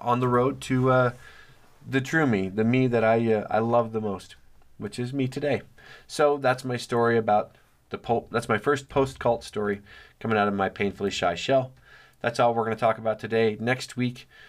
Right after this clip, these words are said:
uh, we'll take a, probably a shorter episode and talk about what the religion itself was, uh, throughout the years, as far as I know, and, and according to the religion that I have, or that, that I studied.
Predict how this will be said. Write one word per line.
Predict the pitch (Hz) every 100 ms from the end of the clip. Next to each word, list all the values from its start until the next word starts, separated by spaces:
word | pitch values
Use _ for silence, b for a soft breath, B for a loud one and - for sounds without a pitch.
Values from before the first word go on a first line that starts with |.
| B B
uh, | 120 120 120 123 123
we'll | 123
take | 127 131 123
a, | 110 104 87 -
probably | 127 113 104
a |
shorter | - 117 110 101
episode | 98 98 - 101 104 - -
and | 104
talk | 107 104
about | 104 101 104
what | 107
the | 101
religion | 98 104 202 95
itself | - 104 98 -
was, | 104 92 101 - B B B _
uh, | 92 95
throughout | - 104 92 98
the |
years, | 98 92 113
as | 101 -
far | 104 95
as | 92
I | 76 107
know, | 98 82 104 -
and, | 98 92
and | 92
according | 92 - 98 95
to | 101
the |
religion | 98 98 95 92 90
that | 95
I | 95
have, | 90 90 - B B B -
or | 107
that, | 104
that | 101 98
I | 98
studied. | - 87 92